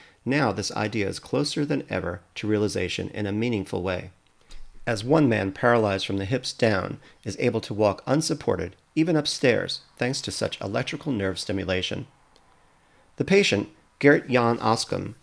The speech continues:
lost all movement in his legs after suffering a spinal cord injury in a motorbike accident. After using a precursor technology to gain back a little bit of mobility, Oskum enrolled in a proof of concept study to perhaps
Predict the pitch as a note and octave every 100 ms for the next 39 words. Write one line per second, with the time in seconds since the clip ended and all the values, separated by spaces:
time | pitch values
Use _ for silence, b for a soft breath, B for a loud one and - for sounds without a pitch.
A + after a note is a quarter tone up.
0 | _ _ A#2 C3 C3 - D#3 D#3+ C#3 B2+
1 | A#2+ A2+ A#2+ G2 F#2 F2 G2 - F#2 G#2
2 | G2+ F#2+ F#2+ - B2 C3+ C3+ A#2 A2 G2
3 | F2 F#2+ G2 G#2 A2 B2 - F#2 - F#2+
4 | - - D#2 _ _ _ b b b b
5 | b - D3+ C#3+ C3+ C3 A2+ G2+ - E3
6 | E3 C3 A#2+ G#2 - - A2 F#2+ F2 F#2+
7 | F#2 F2 D#2+ G2 F#2 F2 - G#2 A2 A#2
8 | - G2 A2 E3+ - G#2 F2+ F2+ F2 -
9 | - - - b b b b D3 F3 -
10 | E3 C3+ G#2+ G#2 F#2+ - - D#3+ E3 B2+
11 | - A#2+ G#2 - - - G2 F#2 F#2 -
12 | - G#2+ A#2 G#2+